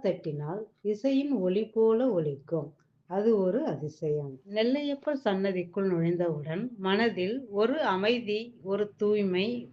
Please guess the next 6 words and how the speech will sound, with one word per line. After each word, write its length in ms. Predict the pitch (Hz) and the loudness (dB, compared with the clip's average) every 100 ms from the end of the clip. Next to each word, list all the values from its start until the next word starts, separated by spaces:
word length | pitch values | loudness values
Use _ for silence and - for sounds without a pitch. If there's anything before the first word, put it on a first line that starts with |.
| - 196 | -6 0
ஒரு 160 | 220 214 | 0 2
இலகுவான 680 | 190 214 233 233 233 233 254 202 | 0 0 0 0 0 0 -2 0
உணர்வு 380 | 175 175 160 175 185 | -2 -2 -2 -2 -2
ஏற்படும். 220 | 160 - 202 | -6 -6 -2
கந்திமதி 540 | 202 240 294 277 269 247 | 0 0 2 2 4 4
அம்மன் 260 | 190 196 | 2 0